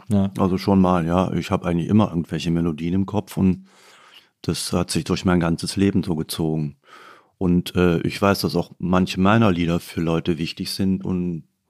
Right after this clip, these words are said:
Speaker 2: die durch den Tag begleiten und
Speaker 1: Hm.
Speaker 2: einfach was bedeuten, ne?
Speaker 1: Wir haben dir übrigens auch extra, äh, hier ein Foto von Leighton Hopkins, äh, hingestellt heute Abend, äh, weil ich mal gelesen oder gehört hab, dass du im Interview erzählt hast, dass du ihn super gerne früher gehört hast.
Speaker 2: Ja, die Blues-Leute, natürlich, ne? Ich hab
Speaker 1: Ja.
Speaker 2: mal,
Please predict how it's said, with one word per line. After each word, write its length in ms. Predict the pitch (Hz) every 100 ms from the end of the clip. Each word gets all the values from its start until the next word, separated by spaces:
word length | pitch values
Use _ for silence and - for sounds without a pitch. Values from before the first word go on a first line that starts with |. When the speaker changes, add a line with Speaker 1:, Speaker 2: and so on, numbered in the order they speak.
| - - - _ _ _
Speaker 2:
die 140 | - 80
durch 220 | 80 -
den 100 | 82
Tag 200 | 95 80
begleiten 720 | - 78 82 85 90 98 90
und 360 | - 85 80 73 _
Speaker 1:
Hm. 280 | - 98 95 - _ _ _
Speaker 2:
einfach 340 | 85 78 90
was 160 | 98 85
bedeuten, 580 | - 85 92 90 - 71
ne? 220 | 71 73 - _
Speaker 1:
Wir 80 | -
haben 80 | 123
dir 120 | 135
übrigens 220 | 127 127 127
auch 120 | 120
extra, 720 | 123 - 120 110 107 104 104
äh, 60 | 95
hier 100 | 104
ein 60 |
Foto 200 | 95 117
von 160 | 113 113
Leighton 420 | 101 110 120 107
Hopkins, 540 | 127 - 131 101 - 82
äh, 200 | 98 95
hingestellt 500 | 92 90 - 87 87
heute 200 | 85 87
Abend, 260 | 98 156 - - - - -
äh, 220 | 101 98
weil 100 | 107
ich 80 | 113
mal 100 | 104
gelesen 400 | 104 110 107 101
oder 140 | 104
gehört 300 | 110 123 151
hab, 100 | 107
dass 160 | 104 -
du 80 | 98
im 200 | 95 104
Interview 200 | 104 101
erzählt 220 | 101 98
hast, 100 | 98
dass 40 |
du 60 | 110
ihn 100 | 101
super 260 | 123 110
gerne 220 | 95 95 98
früher 200 | - 92
gehört 280 | 90 123 113
hast. 240 | 87 -
Speaker 2:
Ja, 240 | 104 107 110
die 100 | 87
Blues-Leute, 840 | 78 85 95 95 95 101 104 107
natürlich, 680 | 104 95 - 113 90 - -
ne? 140 | 90
Ich 120 | 90 -
hab 100 | 110
Speaker 1:
Ja. 80 |
Speaker 2:
mal, 260 | 95 95 92